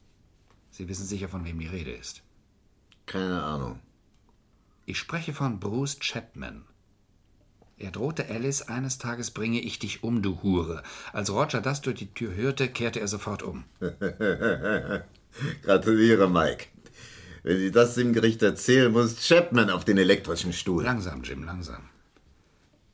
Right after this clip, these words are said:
Speaker 1: Chapman hat Alice zwar bedroht, aber das beweist noch lange nicht, dass er sie erschossen hat. Kritisch wird es für Chapman erst, wenn Sie aussagen, dass er die Bar nach Roger verlassen hat.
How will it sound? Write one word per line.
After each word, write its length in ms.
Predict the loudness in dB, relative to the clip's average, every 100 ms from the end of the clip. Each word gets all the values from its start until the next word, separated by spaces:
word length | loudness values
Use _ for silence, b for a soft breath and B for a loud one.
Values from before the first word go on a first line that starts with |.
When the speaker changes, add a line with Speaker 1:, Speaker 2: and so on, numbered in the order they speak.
| -6
Speaker 1:
Chapman 560 | -6 -4 -4 -2 -2
hat 260 | -4 -6 -10
Alice 320 | -6 -6 -6
zwar 240 | -6 -6 -6
bedroht, 640 | -10 -10 -10 -8 -8 -10
aber 180 | -12 -10
das 180 | -8
beweist 460 | -8 -6 -4 -4 -6
noch 160 | -8 -8
lange 260 | -8 -8
nicht, 300 | -8 -10 -12
dass 140 | -12 -12
er 80 |
sie 180 | -10 -10
erschossen 540 | -10 -10 -10 -10 -12 -16
hat. 320 | -18 -20 -20 _ _ _ _ _ _
Kritisch 640 | -8 -6 -6 -6 -6 -8 -10
wird 160 | -10
es 80 | -8
für 140 | -8 -6
Chapman 480 | -6 -8 -8 -10
erst, 500 | -6 -6 -4 -6 -6
wenn 220 | -8 -6 -6
Sie 400 | -4 -4 -4 -8
aussagen, 920 | -14 -8 -6 -6 -6 -10 -10 -12 -12 _ _ _ _ _ _ -16
dass 200 | -10 -6
er 60 |
die 140 | -6 -6
Bar 300 | -6 -6 -4
nach 500 | -2 -4 -6 -12 -12
Roger 400 | -14 -12 -12 -12
verlassen 520 | -14 -14 -10 -10 -12
hat. 300 | -20 -20 -20